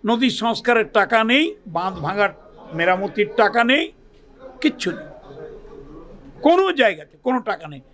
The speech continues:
মমতা বন্দ্যোপাধ্যায় থেমে নেই। এই কঠিন পরিস্থিতির মধ্যেও আমাদের ইঞ্জিনিয়ার ভাই বোনগুলো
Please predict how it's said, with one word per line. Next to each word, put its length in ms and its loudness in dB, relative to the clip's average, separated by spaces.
মমতা 320 2
বন্দ্যোপাধ্যায় 600 -2
থেমে 340 -6
নেই। 180 -6
এই 180 4
কঠিন 680 2
পরিস্থিতির 680 -4
মধ্যেও 680 0
আমাদের 320 0
ইঞ্জিনিয়ার 460 -2
ভাই 220 0
বোনগুলো 480 -6